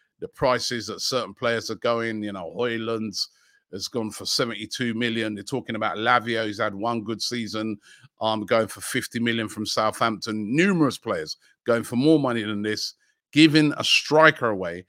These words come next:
at a time where there's hardly any strikers around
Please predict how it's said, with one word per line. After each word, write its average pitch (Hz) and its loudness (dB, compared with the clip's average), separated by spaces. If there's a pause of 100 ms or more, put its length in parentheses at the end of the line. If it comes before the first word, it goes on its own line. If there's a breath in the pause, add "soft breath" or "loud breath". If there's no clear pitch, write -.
(320 soft breath)
at 87 -2
a - -8
time 135 -2
where 120 -2
there's 110 -6
hardly 131 0
any 123 -2
strikers 117 -2
around 104 0